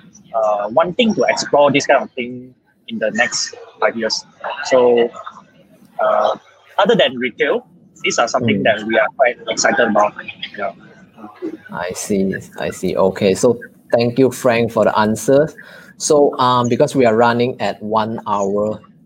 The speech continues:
Speaker 2: time mark right now, so if you have any more questions, please just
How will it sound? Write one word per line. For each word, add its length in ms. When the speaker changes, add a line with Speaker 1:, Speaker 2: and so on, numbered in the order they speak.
Speaker 2:
time 340
mark 160
right 240
now, 320
so 160
if 180
you 140
have 160
any 160
more 260
questions, 460
please 320
just 260